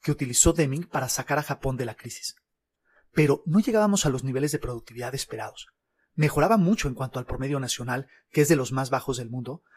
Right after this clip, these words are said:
pero faltaba hacer algo con el mindset de las personas.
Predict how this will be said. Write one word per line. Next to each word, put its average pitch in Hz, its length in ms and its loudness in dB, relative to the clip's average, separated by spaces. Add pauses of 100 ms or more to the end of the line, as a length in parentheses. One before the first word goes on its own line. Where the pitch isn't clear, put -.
(160)
pero 147 160 2
faltaba 190 380 0
hacer 185 240 2
algo 151 500 -2
con 139 160 -4
el 131 140 -4
mindset 143 720 -2
de 131 160 -4
las 113 160 -6
personas. - 560 -12